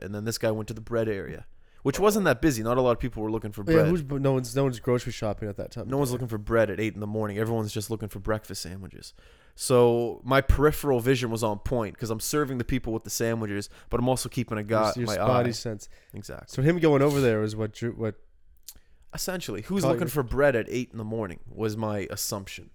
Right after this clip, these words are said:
Speaker 1: Or not my
Speaker 2: Yeah.
Speaker 1: assumption, was my,
Speaker 2: Train of
Speaker 1: I, I had a
Speaker 2: thought.
Speaker 1: clue.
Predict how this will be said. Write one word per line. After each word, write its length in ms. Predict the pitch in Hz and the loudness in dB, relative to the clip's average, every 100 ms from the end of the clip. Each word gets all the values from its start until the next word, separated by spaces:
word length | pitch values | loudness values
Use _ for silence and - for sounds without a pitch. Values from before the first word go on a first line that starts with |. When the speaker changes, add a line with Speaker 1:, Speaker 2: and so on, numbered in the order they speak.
| - - - - - | -20 -20 -20 -14 -4
Speaker 1:
Or 80 | |
not 120 | 117 104 | -2 -2
my 80 | |
Speaker 2:
Yeah. 60 | 101 | -4
Speaker 1:
assumption, 420 | - 107 - 98 | -4 -6 -8 -12
was 120 | 101 | -10
my, 140 | 104 95 - - - _ - _ - | -10 -10 -12 -18 -20 _ -20 _ -6
Speaker 2:
Train 180 | - 120 113 | 0 2 2
of 60 | |
Speaker 1:
I, 60 | 120 | 4
I 40 | |
had 80 | 120 | 2
a 40 | |
Speaker 2:
thought. 60 | 104 | 0
Speaker 1:
clue. 340 | - 127 104 | -2 -2 -2